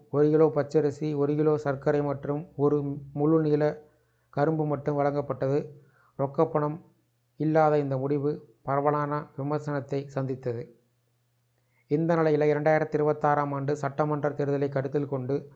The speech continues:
வர இருக்கும் பொங்கல் பரிசு தொகுப்பில் ரொக்கப்பணம் மீண்டும் அறிவிக்கப்படலாம் என்று எதிர்பார்ப்பு எழுந்திருக்கிறது. இந்த முறை பரிசு தொகை கணிசமாக அதிகரிக்கப்படும் என்றும் பரவலாக யூகிக்கப்பட்டு வருகிறது. குறிப்பாக, சமூக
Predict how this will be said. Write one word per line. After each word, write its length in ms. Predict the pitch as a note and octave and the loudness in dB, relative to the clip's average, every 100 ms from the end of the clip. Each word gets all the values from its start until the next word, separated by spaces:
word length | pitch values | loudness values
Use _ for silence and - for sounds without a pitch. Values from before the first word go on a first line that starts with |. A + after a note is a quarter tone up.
| _ _ _ _ - | _ _ _ _ -2
வர 140 | C#3+ D#3 D3+ | 2 4 4
இருக்கும் 320 | D3+ E3 D3+ | 2 -2 -4
பொங்கல் 300 | C#3 D3 D3+ F3+ - _ _ | -2 0 0 -2 -10 _ _
பரிசு 320 | C#3+ D3+ D3+ | 0 0 0
தொகுப்பில் 480 | D3+ C#3+ C#3+ D3 D3 - - _ _ | 0 0 2 0 -2 -4 -20 _ _
ரொக்கப்பணம் 600 | C3+ C#3 E3 D#3+ D3 D3+ C#3+ | -4 0 0 2 0 0 -2
மீண்டும் 300 | D#3 D#3 D3+ | 0 0 2
அறிவிக்கப்படலாம் 720 | D3 D3+ D3+ C#3+ C3 C#3+ C#3 C3+ | 2 2 0 0 2 2 2 0
என்று 160 | C3+ C#3+ | 2 2
எதிர்பார்ப்பு 440 | D3 D3 C#3+ C#3+ | 4 4 2 0
எழுந்திருக்கிறது. 640 | C3+ C#3 C3+ C3 B2+ B2 D3 - - _ _ _ _ _ | -2 0 0 -2 -4 -2 -4 -6 -18 _ _ _ _ _
இந்த 220 | D3 D#3+ E3 | 0 2 2
முறை 240 | D#3+ D#3+ E3 - - | 4 4 2 -6 -2
பரிசு 320 | D3 D#3 D#3 | -2 0 -2
தொகை 260 | C#3 D3 D3 | 0 2 2
கணிசமாக 580 | D3 D3 D3 D3+ D3 D3 | -2 -4 -2 -2 0 0
அதிகரிக்கப்படும் 680 | C#3 D3+ D3 C#3+ C3+ C#3+ C#3+ | 2 2 0 0 -2 -2 -2
என்றும் 280 | C3+ C#3 D3 D#3 - | -4 -4 -6 -8 -6
பரவலாக 540 | D3 D3 D3 C#3 C#3 C#3+ | 0 2 2 2 -2 -4
யூகிக்கப்பட்டு 600 | D3 D#3 D3 D3 C#3 C3+ | -2 -2 0 -2 -4 -2
வருகிறது. 420 | C#3 B2+ B2 A#2+ A#2+ - _ _ _ _ _ _ _ _ _ _ _ _ _ | -2 -2 -2 -4 -6 -14 _ _ _ _ _ _ _ _ _ _ _ _ _
குறிப்பாக, 480 | E3 F3 F3 F3+ F#3 | 2 2 0 -2 -2
சமூக 300 | D#3+ D3+ E3 | -2 0 2